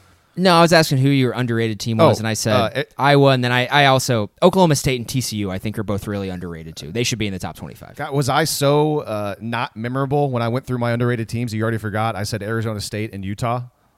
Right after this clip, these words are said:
Speaker 2: <laughs> Wow. That's how long this podcast has
Speaker 1: Oh, that's
Speaker 2: gone.
Speaker 1: right.
Speaker 2: Yeah.
Speaker 1: Jeez,
Speaker 2: Uh,
Speaker 1: man.
Speaker 2: I just, uh, I, I'll, I'll say I'm, I'm just not, I, I guess you could be right with Iowa, but I'm just, I'm not seeing it. I, they, uh,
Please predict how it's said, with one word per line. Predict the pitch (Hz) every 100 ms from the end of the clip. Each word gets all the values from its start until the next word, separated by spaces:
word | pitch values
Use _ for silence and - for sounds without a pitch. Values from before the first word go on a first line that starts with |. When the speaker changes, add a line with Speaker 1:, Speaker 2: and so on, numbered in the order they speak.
| -
Speaker 2:
<laughs> | - - _ _ 196 - - - -
Wow. | 92 113 85 104 - _ _ -
That's | 139
how | 165
long | 143 139
this | 120
podcast | 123 120 117 104
has | 101
Speaker 1:
Oh, | 185
that's | 175
Speaker 2:
gone. | 180
Speaker 1:
right. | 165 98
Speaker 2:
Yeah. | 90 - _ _ _ _ _ _ _ _
Speaker 1:
Jeez, | - 107 113 101 - - _ -
Speaker 2:
Uh, |
Speaker 1:
man. | 107
Speaker 2:
I | 107 151 185
just, | 165 147 -
uh, | 123 117 107 - _ _
I, | 98 92 - -
I'll, | 127 147
I'll | 127
say | 151 151 135
I'm, | 123 135 113
I'm | 117 143
just | 147
not, | 123 123 120 _ _ - _ _ _ _ _ _ _ _ _
I, | 131 139
I | 135
guess | 131 156
you | 170
could | 165
be |
right | 160 160
with | 151
Iowa, | 143 151 151 151
but | 123
I'm | 123
just, | 117
I'm | 104 123
not | 113
seeing | - 117 127
it. | 127 113
I, | 131 - _ _ _ -
they, | 123 156
uh, | 147 131 120 104